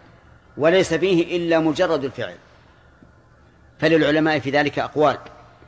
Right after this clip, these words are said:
الأول أنه واجب عليه وعلينا، الثاني أنه سنة، الثالث أنه مباح،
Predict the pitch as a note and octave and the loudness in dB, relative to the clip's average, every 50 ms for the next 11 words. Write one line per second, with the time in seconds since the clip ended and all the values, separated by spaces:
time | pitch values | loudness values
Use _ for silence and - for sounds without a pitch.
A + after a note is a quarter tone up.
0 | - - - - - - _ - - - - _ - - _ _ _ _ _ _ | -20 -20 -20 -20 -20 -20 _ -20 -20 -20 -20 _ -20 -20 _ _ _ _ _ _
1 | _ C3+ D3+ D3 - E3+ F3+ F3+ F3+ F3+ F3+ F3 E3+ E3+ E3 D#3 D3+ D3+ D3+ E3+ | _ -2 -2 0 2 2 2 4 4 4 4 4 4 2 0 0 0 2 4 4
2 | F#3 F#3 F#3 - D#3+ E3 D3+ D#3 E3+ F#3 E3 D3 D3 C#3+ C3 C#3 C#3 A#2+ G#2+ F#2 | 6 6 4 2 0 -2 -2 0 0 0 0 0 0 0 0 0 -2 -4 -8 -12
3 | - - - - _ - - - _ _ _ _ _ _ _ _ - _ _ _ | -16 -20 -20 -20 _ -20 -20 -20 _ _ _ _ _ _ _ _ -20 _ _ _
4 | B2 A#2+ - - E3 E3+ E3+ D#3+ D#3 D3+ D3+ D3+ D#3+ F#3+ F3+ E3 - - - - | -16 -14 -2 0 2 2 2 2 0 0 -2 -2 -2 -2 -4 -8 -12 -18 -20 -20
5 | - - - - _ - - - D#3+ F3 F#3 F3+ F#3+ G3 G#3 G3+ - - - - | -20 -20 -20 -20 _ -18 -10 -4 -2 -2 -2 0 0 -2 -2 -2 -6 -12 -20 -20
6 | - - - - - _ - - - C3 - - - F3 F#3 F#3 F#3+ - E3+ E3+ | -20 -20 -20 -20 -20 _ -20 -14 -14 -12 -12 -4 2 2 2 4 2 0 -4 -4
7 | E3+ D#3 D3 D3 C#3+ C3+ C3+ D#3 F3 F3 E3+ - - - - | -2 -2 -2 -2 -4 0 2 2 2 2 0 -2 -8 -14 -18